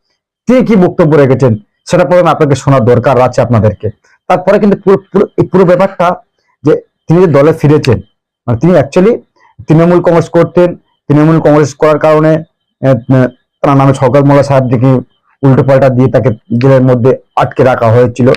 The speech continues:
সেই অভিযোগটা বারবার মানে আরাফুল ইসলামের পক্ষ থেকে করা হচ্ছিল। কিন্তু যখন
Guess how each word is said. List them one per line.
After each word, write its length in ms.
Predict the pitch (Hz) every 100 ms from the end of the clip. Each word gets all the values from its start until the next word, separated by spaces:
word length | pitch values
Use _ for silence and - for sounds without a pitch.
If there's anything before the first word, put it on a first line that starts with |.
| - - -
সেই 100 | 151
অভিযোগটা 360 | 139 139 151 143
বারবার 380 | 139 135 131 127 - _ _ _ _
মানে 200 | 135 127 - _ _ _ _ _ _ _
আরাফুল 260 | 156 156 143
ইসলামের 280 | 135 143 135
পক্ষ 120 | 143 135
থেকে 140 | 135 123
করা 120 | 123 123
হচ্ছিল। 220 | 120 120 120 120
কিন্তু 260 | 226 226 277 - _ _ _ _ _ _ _ _ -
যখন 340 | - 143 208